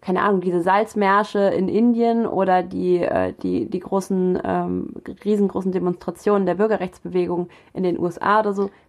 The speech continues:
die waren ja eigentlich nur symbolisch. Und die hatten aber so eine starke Symbolik, dass die halt voll viel bewegt haben. Ich glaub, mit einer richtig starken Symbolik kannst du auch konkrete Veränderungen erreichen.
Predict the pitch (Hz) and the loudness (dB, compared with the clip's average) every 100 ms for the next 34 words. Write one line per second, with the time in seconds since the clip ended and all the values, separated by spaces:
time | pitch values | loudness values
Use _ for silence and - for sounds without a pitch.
0 | - 165 202 226 170 - 180 196 233 - | -8 -2 0 2 0 0 -2 -2 -6 -8
1 | 220 208 208 202 175 170 170 - - - | -6 -4 -2 -2 -2 -4 -6 -10 -16 -10
2 | 180 190 196 190 175 180 240 339 320 202 | -4 -2 -2 -2 -2 -2 2 4 4 0
3 | - 254 262 277 196 170 170 214 190 240 | -4 0 0 0 -2 -2 0 0 2 -2
4 | - - 175 - 175 175 - 185 180 170 | -4 -4 -4 -2 -2 -2 0 -2 -2 4
5 | 165 180 170 - - - - 175 185 175 | 4 4 -2 -6 -8 -8 0 0 0 0
6 | 175 233 - 214 196 190 170 160 185 240 | 2 0 -2 -2 0 2 0 0 2 2
7 | 262 214 208 - 196 - 196 196 196 190 | 0 -2 -2 0 0 0 -4 -4 -6 -4
8 | - 196 170 - - 151 - - | 0 0 0 -4 -8 -10 -12 -14